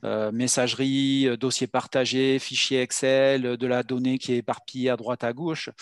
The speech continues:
En fait, dans l'absolu, c'est, enfin, il y a plein d'entreprises qui fonctionnent comme ça, et ça fonctionne, hein, c'est pas le, le, le, le problème. C'est à un moment donné l'entreprise qui dit : « Ouais, mais non, mais moi, je perds un temps fou à faire des copier-coller sur les job boards, je perds un temps fou à chercher des candidats dans des dossiers,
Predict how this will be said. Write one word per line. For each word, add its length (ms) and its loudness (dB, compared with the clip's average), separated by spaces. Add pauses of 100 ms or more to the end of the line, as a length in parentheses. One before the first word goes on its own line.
(240)
En 80 -6
fait, 160 -2
dans 120 2
l'absolu, 380 -2
c'est, 240 -4 (640)
enfin, 120 -2
il 20 -8
y 40 -2
a 40 -4
plein 140 -2
d'entreprises 440 -2
qui 120 -10
fonctionnent 340 -4
comme 180 -2
ça, 280 0 (120)
et 120 2
ça 180 2
fonctionne, 400 0
hein, 80 -4
c'est 100 -8
pas 200 -2
le, 160 -2
le, 240 -6
le, 200 -4
le 120 -4
problème. 360 0 (300)
C'est 140 -2
à 20 2
un 20 0
moment 240 4
donné 240 2
l'entreprise 440 -2
qui 100 -8
dit : « 100 -4
Ouais, 140 2
mais 140 -2
non, 160 0
mais 100 -6
moi, 200 -4
je 100 -10
perds 240 -4
un 80 -6
temps 180 -6
fou 220 -6
à 40 -2
faire 160 -8
des 100 -14
copier-coller 440 -14
sur 140 -10
les 80 -12
job 140 -6
boards, 260 0 (240)
je 100 -4
perds 220 -2
un 100 -4
temps 180 -2
fou 340 -4
à 40 -4
chercher 300 -6
des 80 -8
candidats 400 -4
dans 140 -10
des 120 -10
dossiers, 420 0